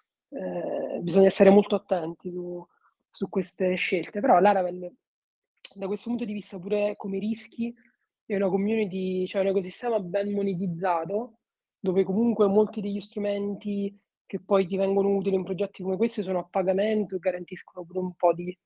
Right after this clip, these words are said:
diciamo, il giusto per, per chi poi ha creato il framework e chi poi sta dietro alla community davvero. E, e questo secondo me è la chiave che lo sta facendo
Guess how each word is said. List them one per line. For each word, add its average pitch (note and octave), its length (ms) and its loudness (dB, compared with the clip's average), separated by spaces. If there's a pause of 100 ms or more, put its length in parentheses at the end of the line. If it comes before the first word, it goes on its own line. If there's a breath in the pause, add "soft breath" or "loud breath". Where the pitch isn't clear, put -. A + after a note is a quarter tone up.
(600)
diciamo, E3+ 960 0
il F#3 180 8
giusto G3 440 8
per, E3+ 400 2
per F#3 100 -4
chi - 160 -12
poi F3 200 0
ha F3 60 -6
creato F3 640 -2
il E3+ 100 -8
framework F3 680 -4
e - 80 -18
chi - 200 -20
poi F#3 180 4
sta - 200 -6
dietro F3+ 640 0 (400)
alla F#3 220 2
community F3+ 880 -4
davvero. E3+ 600 -6 (380)
E, G3 220 -10
e G3 80 -4
questo A3 300 2
secondo F#3+ 260 2
me F#3+ 160 4
è F#3+ 60 4
la F3+ 140 2
chiave F#3+ 440 -2
che F3+ 80 -8
lo F3+ 80 -10
sta G3 160 -20
facendo F#3 680 -8